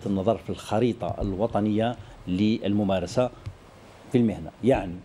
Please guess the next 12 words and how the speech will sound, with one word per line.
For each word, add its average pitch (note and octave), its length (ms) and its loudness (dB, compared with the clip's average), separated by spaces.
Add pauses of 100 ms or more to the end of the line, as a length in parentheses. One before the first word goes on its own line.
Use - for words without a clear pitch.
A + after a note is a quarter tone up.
(360)
على G#2+ 140 0
كامل C#3 280 4
الأصعدة، E2+ 460 -8
بالنسبة G#2 500 2
للمستثمرين، A2+ 1300 0
بالنسبة G2+ 380 -4
للتجار، G#2 520 -2 (420)
آه، G2 600 2
الكبار G#2+ 440 0
وحتى G#2 540 -2 (220)
تجار A2+ 260 2 (220)
التجزئة. A#2 540 0